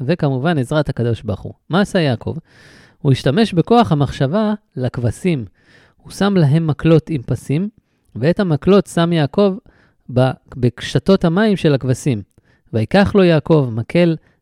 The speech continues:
לבנה לך ולוז וארמון, ויפצל בהם פסלות לבנות, מחשוף הלבן אשר על המקלות. כלומר, עשה מקלות עם, ככה, אה, עם פסים. ובעצם מראיית המקלות הולידו כבשים נקודים. ויחמו הצאן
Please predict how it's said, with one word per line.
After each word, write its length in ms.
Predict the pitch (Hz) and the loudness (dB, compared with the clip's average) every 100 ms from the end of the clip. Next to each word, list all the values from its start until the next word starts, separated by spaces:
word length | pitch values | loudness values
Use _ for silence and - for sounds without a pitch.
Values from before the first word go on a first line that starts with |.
| - | -8
לבנה 360 | 127 131 165 165 | -4 0 2 4
לך 340 | 151 135 - | 4 2 0
ולוז 360 | 120 127 180 151 | 0 4 4 4
וארמון, 420 | 135 123 123 160 147 - _ _ - | 0 -2 0 2 0 -6 _ _ -2
ויפצל 520 | 113 - - 196 190 | 0 0 0 2 4
בהם 320 | 165 156 151 - | 4 0 -2 -8
פסלות 380 | - 123 170 190 | -6 0 2 2
לבנות, 420 | 170 147 143 - | 0 2 0 -2
מחשוף 400 | 120 - 202 - | -8 0 0 2
הלבן 380 | 175 151 165 165 | 2 2 0 -2
אשר 260 | 131 165 147 | -4 -2 -2
על 80 | |
המקלות. 340 | 123 117 120 - | -2 -2 -4 -4
כלומר, 200 | 123 127 | -4 -4
עשה 200 | - 202 | -4 -4
מקלות 400 | 165 214 254 - | -2 -2 -2 0
עם, 140 | 185 160 - _ _ - | -4 -6 -14 _ _ -6
ככה, 440 | 156 - 156 143 | -4 0 0 0
אה, 420 | 139 131 135 135 127 123 120 _ _ _ _ - - | 0 0 0 0 -2 -4 -8 _ _ _ _ -20 -6
עם 140 | 135 135 | -4 0
פסים. 420 | 170 - 202 135 104 _ - - _ - | 0 2 2 0 -2 _ -20 -20 _ -14
ובעצם 880 | 104 139 127 120 - 127 180 233 202 | -2 2 2 -2 -6 0 2 2 2
מראיית 480 | 160 143 143 220 254 | 4 4 4 2 2
המקלות 680 | 196 - 233 269 254 - _ | 0 0 0 2 0 -2 _
הולידו 640 | - 143 226 247 240 240 - - | 2 4 4 2 2 2 -4 -8
כבשים 440 | 143 139 208 196 | -4 -2 0 0
נקודים. 500 | 165 - 151 160 110 101 _ - | 0 0 2 0 0 -8 _ -6
ויחמו 500 | 123 127 190 226 214 | -2 0 2 2 2
הצאן 300 | 175 190 180 | 2 4 2